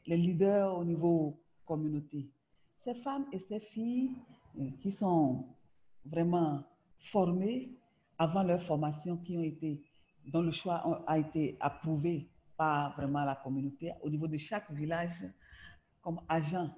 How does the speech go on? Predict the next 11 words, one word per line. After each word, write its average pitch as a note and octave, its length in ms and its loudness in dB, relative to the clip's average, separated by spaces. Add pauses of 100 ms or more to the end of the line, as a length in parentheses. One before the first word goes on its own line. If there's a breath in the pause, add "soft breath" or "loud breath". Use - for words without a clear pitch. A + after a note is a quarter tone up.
(220)
allié E3 480 2
au D#3+ 100 -2
projet, D3 500 -4 (500 soft breath)
on E3 360 0 (240)
reçoit F3+ 240 -2
beaucoup F#3 200 -2
de D#3+ 100 -2
formations, D3+ 480 0
nous E3 220 4
y D#3 80 -2
reviendrons, C#3+ 600 0